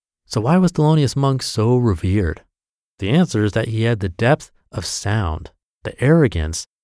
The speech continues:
to play what he wanted to play. He was uninhibited by mind and fortified by spirit. Behind every note is the belief that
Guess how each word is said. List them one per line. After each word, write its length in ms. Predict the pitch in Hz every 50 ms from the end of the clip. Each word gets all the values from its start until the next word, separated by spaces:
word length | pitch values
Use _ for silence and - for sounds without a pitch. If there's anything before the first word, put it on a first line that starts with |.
| _
to 100 | - -
play 260 | - - - 85 80 85
what 160 | 85 90 95
he 60 | 95
wanted 320 | 92 90 95 101 98 92
to 80 | - 92
play. 360 | - - 107 123 113 - 95 _ _ _ _ _ _ _ _ _ _ _ _ -
He 100 | - 127
was 140 | 120 123
uninhibited 640 | 123 135 143 151 156 151 147 127 139 131 147 139 135 120
by 160 | 117 107 101
mind 480 | 107 113 120 135 151 175 190 185 - _ _ _ _ _ _ _ _ -
and 140 | - 110 -
fortified 800 | - - - 123 131 135 139 - - 135 127 127 123 123 120 -
by 160 | - 95 85
spirit. 640 | 82 - - - - 90 85 82 - - - - _ _ _ _ _ _ _ _ _ _ -
Behind 540 | 127 113 - - 135 139 131 117 107 90 - -
every 300 | 135 139 135 127 139 123
note 480 | 117 113 117 107 85 87 - - - - -
is 200 | - 87 85 80
the 100 | - -
belief 420 | 78 90 95 101 101 95 87 - -
that 220 | 85 80 80